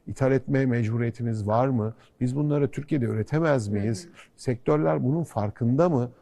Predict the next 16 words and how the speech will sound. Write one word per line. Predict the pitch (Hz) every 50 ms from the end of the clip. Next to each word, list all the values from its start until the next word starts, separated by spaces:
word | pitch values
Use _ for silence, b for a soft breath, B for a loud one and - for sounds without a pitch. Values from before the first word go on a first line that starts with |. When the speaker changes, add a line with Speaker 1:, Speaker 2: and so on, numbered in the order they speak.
| b b _ 135
Speaker 1:
Bu | 143 139
miktarda, | 131 117 - - - 113 110 110 107 110 110
bu | 123 139 135
volümdeki, | 123 117 117 117 110 113 110 113 113 113 101 - - 117 104 B B B B B B _
e, | - 101 113
ithalatın | 120 - - 120 110 110 110 110 107 - - 113 117
olduğuyla | - 110 110 113 107 110 117 127 131 120 110 101
ilgili | - 123 127 120 107 117 117 147 170 - b b b b b b
sivil | - - 131 147
toplum | 135 - 147 107 139 147 143
örgütleri, | 131 110 104 98 90 - - 98 98 110 107
dernekler, | 104 113 123 127 127 123 117 123 - - 113 110 110
e, | 107 101 - - - - 104 107 107 104 104 101 98 101 107 - - 104
bazında | 110 107 98 113 110 123 147 -
çalışmalar | - - 127 123 117 - - - 127 131 127 117
yapıyoruz. | 107 98 - - 104 - - 156 156 - -